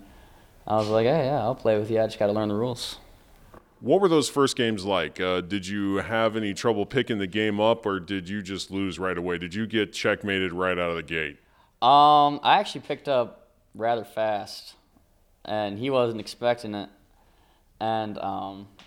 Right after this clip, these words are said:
Speaker 1: I still lost, <laughs> but, uh, I think I learned the rules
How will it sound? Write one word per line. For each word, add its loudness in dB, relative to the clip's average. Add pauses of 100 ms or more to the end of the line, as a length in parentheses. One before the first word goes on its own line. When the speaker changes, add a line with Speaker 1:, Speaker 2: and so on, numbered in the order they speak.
(1200)
Speaker 1:
I 6
still 2
lost, -4 (140)
<laughs> -16
but, 2 (520)
uh, -2 (240)
I 2
think -2
I 0 (1600)
learned 0
the -4
rules -4